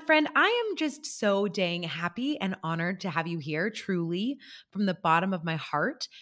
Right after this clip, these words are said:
It means the world to me that you are taking time out of your precious day to allow me to talk into your ear. And I just think that that is the coolest. So thank you. Um, in today's episode, we are gonna be talking about finding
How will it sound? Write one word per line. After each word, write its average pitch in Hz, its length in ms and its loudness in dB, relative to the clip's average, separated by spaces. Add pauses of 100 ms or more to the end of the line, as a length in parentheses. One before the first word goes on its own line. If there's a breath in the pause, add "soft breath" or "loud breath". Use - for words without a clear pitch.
(480 loud breath)
It 202 220 0
means 214 260 -2
the 254 100 -2
world 247 260 0
to - 80 -10
me 240 100 -2
that 233 80 -4
you 214 240 -2
are 247 140 -2
taking 226 280 -8
time 208 300 -6
out 196 120 -2
of 196 80 -8
your 190 100 -6
precious - 480 -4
day 196 200 0
to 190 160 -6
allow 170 200 -2
me 196 80 -2
to 214 80 -4
talk 175 280 -10
into 214 160 -8
your 247 160 -6
ear. 160 400 -8 (480 loud breath)
And 170 360 -6
I 170 80 -8
just 208 200 -10
think 175 200 -8
that - 100 -18
that 139 260 -8
is 170 220 -8
the - 120 -6
coolest. 349 720 4
So 294 200 0
thank 381 400 0
you. 226 460 4 (560 loud breath)
Um, 226 320 0
in 330 140 4
today's 403 280 2 (120)
episode, 226 680 4
we 269 280 2
are - 180 -4
gonna 208 180 -4
be 214 120 -2
talking 233 400 -2
about 202 400 -2
finding 180 460 -2